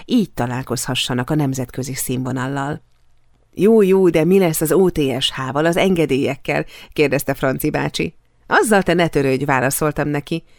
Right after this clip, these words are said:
„No de a költségvetés?” folytatta. „Ha nem adnak pénzt, akkor majd előteremtjük”, feleltem. Így aztán be is indult az a hatalmas nemzetközi program,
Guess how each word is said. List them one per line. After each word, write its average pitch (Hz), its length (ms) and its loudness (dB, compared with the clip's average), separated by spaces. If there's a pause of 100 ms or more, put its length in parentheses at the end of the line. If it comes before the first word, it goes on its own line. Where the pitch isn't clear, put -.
(180)
„No 311 120 4
de 285 100 6
a 262 80 4
költségvetés?” 269 960 2
folytatta. 147 640 -4 (320)
„Ha 214 140 4
nem 294 180 6
adnak 156 320 2
pénzt, 123 600 -2
akkor 302 240 2
majd 294 220 4
előteremtjük”, 135 960 -2
feleltem. 139 640 -4 (480)
Így 226 160 2
aztán 233 240 2
be 240 100 4
is 214 180 2
indult 170 380 2
az 151 100 0
a 156 60 0
hatalmas 151 500 -2
nemzetközi 147 640 -2
program, 151 440 -2